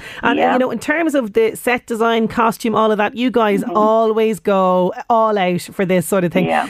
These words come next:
Speaker 1: Ta-, talk to me about production design elements.
Speaker 2: Yeah,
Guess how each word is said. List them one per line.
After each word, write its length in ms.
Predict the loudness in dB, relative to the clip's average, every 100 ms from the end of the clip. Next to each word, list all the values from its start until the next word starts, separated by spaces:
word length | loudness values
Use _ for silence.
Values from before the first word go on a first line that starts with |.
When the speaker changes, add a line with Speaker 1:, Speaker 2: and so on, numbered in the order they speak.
| -4
Speaker 1:
Ta-, 220 | -2 -2 0
talk 200 | -2 0
to 80 |
me 40 | 0
about 220 | 0 0
production 400 | 0 -2 -2 -2
design 320 | 0 2 2
elements. 480 | 2 2 0 -4 -12 _ _ _ _ _ _ -20 -20 -6
Speaker 2:
Yeah, 260 | 0 2